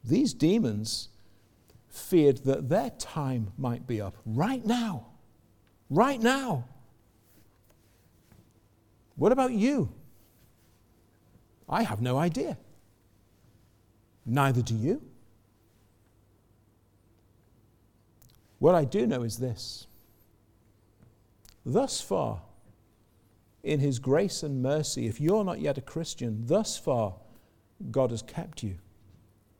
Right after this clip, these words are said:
and God has preserved you so that you might even sit here this morning and hear this.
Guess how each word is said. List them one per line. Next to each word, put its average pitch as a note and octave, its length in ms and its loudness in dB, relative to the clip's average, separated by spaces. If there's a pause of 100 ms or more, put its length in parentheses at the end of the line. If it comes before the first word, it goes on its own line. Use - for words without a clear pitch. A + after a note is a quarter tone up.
(300)
and A#2 160 -4
God A#2+ 180 0
has A2 100 -4
preserved B2+ 640 -4
you F2+ 120 -10 (2000)
so B2 280 4
that A#2+ 160 2
you D3 200 2
might D3 240 -2
even D3 240 0
sit D3 320 -2
here C#3 200 0
this C3 220 -8
morning B2+ 400 -2
and G#2+ 100 -4
hear A#2+ 200 -4
this. - 460 -10